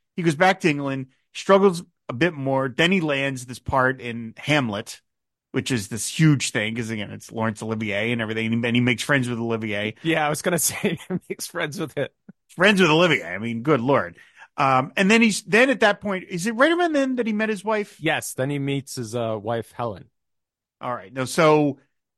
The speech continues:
Speaker 1: this is one of the great, like, love stories that you're ever gonna hear about, because this guy, Cushing, was, I mean, devoted to her be-,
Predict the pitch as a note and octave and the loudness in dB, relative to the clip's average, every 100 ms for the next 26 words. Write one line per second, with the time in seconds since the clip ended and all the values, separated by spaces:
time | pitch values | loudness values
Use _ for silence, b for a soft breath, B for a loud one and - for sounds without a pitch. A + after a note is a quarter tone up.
0 | - D#3 B3 B3+ A3 E3+ D3+ E3 D#3 D3+ | -8 0 0 0 -4 -4 0 0 2 0
1 | C#3+ C3+ A#2+ G#2+ _ _ _ _ _ C3 | -2 -4 -10 -18 _ _ _ _ _ -8
2 | A2 B2+ D3 C#3+ D3+ _ _ _ _ _ | -4 2 4 4 0 _ _ _ _ _
3 | _ _ _ _ - A#2 G2 _ - C3 | _ _ _ _ -6 -6 -6 _ -8 4
4 | C#3 C#3 B2+ - C3+ A#2+ A#2 A2 G2+ - | 6 6 2 -2 0 0 0 -2 -6 -10
5 | - _ _ _ _ _ _ _ C3 C#3+ | -14 _ _ _ _ _ _ _ -2 2
6 | C3 C3+ B2 B2+ A#2 A2+ B2+ A#2 G#2+ G2+ | 4 4 2 0 -2 0 0 0 -2 -4
7 | F#2+ F2 - A#2 - A2+ G#2+ G#2 - - | -6 -12 -14 -12 -2 0 0 -2 -6 0
8 | F3 - D#3+ C3 B2 A#2+ A2+ _ _ _ | 0 2 4 6 4 2 -2 _ _ _
9 | - - D#3+ - B2 A#2 A#2 B2 A#2 G#2+ | -8 -2 0 0 -4 -6 -4 0 0 -2
10 | - - _ _ _ - C3 C3 A#2 - | -8 -14 _ _ _ -4 -2 -2 -4 0
11 | E3+ C#3 C3 F#3 G3+ F3+ C#3+ D3 B2 C3+ | 2 2 4 8 8 6 4 -2 2 4
12 | B2+ A#2+ A2+ _ _ _ _ - D#3 | 4 0 -4 _ _ _ _ -6 -4